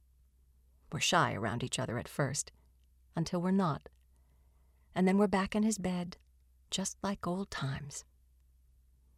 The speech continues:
The war continues where he is, but he's done his part. I break the rules and tell him how it ends, so he's not surprised when the day finally comes. In early September nineteen forty-five, or twenty twenty-seven, depending on your point of view,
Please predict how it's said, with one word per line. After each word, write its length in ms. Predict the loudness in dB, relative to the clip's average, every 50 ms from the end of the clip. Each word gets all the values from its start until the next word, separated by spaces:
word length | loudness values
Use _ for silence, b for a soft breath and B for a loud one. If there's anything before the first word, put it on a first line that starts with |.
| _ -4
The 80 | -4 0
war 240 | 2 4 2 2 2
continues 640 | 0 -2 -2 0 2 4 4 4 2 0 -2 -2 -2
where 160 | -2 -2 -2
he 280 | -2 -2 -2 -2 0 -2
is, 200 | -4 -4 -4 -6 B B B B B B B B B B B _ -10
but 120 | -10 -4
he's 180 | -2 -2 -2 2
done 180 | 2 4 4
his 140 | 4 4 2
part. 400 | -2 -4 -4 -4 -4 -6 -10 -18 -20 _ -20 _ _ _ _ -20 -20 _ _ -20 -20 _ _ _ _ _ 4
I 80 | 4 6
break 260 | 6 6 4 4 2
the 100 | 0 0
rules 460 | 2 4 2 2 2 0 -2 -2 -2
and 180 | -4 -6 -6 -6
tell 220 | -2 0 2 4
him 80 | 4 6
how 160 | 4 4 4
it 80 | 4 4
ends, 420 | 4 4 4 2 0 -2 -6 -10 -14 -14 -8
so 140 | -2 0 2
he's 100 | 4 6
not 200 | 6 6 6 4
surprised 580 | 0 -2 0 0 0 2 2 2 2 0 0 2
when 80 | 4
the 80 | 4 4
day 180 | 4 4 4
finally 360 | 4 4 2 4 4 4 2 0
comes. 480 | 0 2 2 2 2 2 -2 -4 -10 -12 _ _ _ _ _ _ -20 _ _ _ _ _ 0
In 120 | 2 4
early 280 | 6 6 6 6 6 4
September 540 | 4 2 0 2 4 4 4 4 4 4 4
nineteen 460 | 6 6 6 4 2 2 2 2 2
forty-five, 760 | 2 0 2 2 2 2 2 2 2 2 2 0 -2 -4 -8 b b b b b b b b b b -20 -8
or 220 | -2 0 0 0 -2 -4
twenty 300 | -4 -4 -2 -2 -2 -4
twenty-seven, 720 | -4 -4 -2 -2 -2 0 2 2 2 2 2 0 -2 -2 -4
depending 380 | -6 0 0 2 2 2 0
on 80 | 0 0
your 120 | -2 -4
point 260 | -2 0 0 0 0 -2
of 60 | -2
view, 340 | -2 -2 0 0 -2 -4